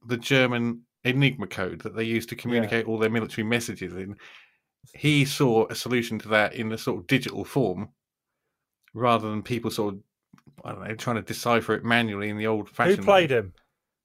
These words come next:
Speaker 1: Uh, Benedict Camembert.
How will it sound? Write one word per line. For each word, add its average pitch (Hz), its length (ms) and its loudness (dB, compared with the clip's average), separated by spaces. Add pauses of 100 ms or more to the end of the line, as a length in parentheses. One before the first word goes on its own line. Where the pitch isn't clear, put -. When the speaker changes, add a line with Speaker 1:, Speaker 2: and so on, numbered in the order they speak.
(200)
Speaker 1:
Uh, 110 480 -4 (440)
Benedict 117 600 -2
Camembert. 98 600 -2